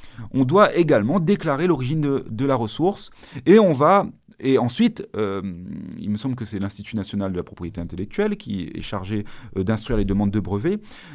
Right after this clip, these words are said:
Cette, euh, cette, euh, cet institut va devoir transmettre cette information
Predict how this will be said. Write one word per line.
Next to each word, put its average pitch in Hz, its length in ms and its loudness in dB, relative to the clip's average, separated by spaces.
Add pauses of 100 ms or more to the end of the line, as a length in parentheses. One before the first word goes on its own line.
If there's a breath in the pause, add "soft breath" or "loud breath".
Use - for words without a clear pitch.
Cette, 175 400 -2
euh, 117 260 2
cette, - 400 -4
euh, 107 440 0
cet 113 180 -6
institut 117 760 -2
va 127 500 2
devoir 135 800 0 (160)
transmettre 190 600 0
cette 113 220 -6
information 110 640 -4